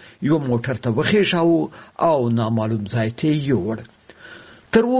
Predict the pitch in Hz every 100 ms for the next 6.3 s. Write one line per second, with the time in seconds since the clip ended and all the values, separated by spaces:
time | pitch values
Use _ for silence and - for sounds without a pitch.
0 | 220 220 196 196 190 196 175 165 156 165
1 | - 147 135 135 139 139 202 202 180 170
2 | 170 - 156 143 131 113 104 120 110 101
3 | - 208 135 101 107 117 - - 151 143
4 | 123 160 226 170 123 107 107 - 104 110
5 | 110 104 _ _ _ _ _ - 151 147
6 | - 147 127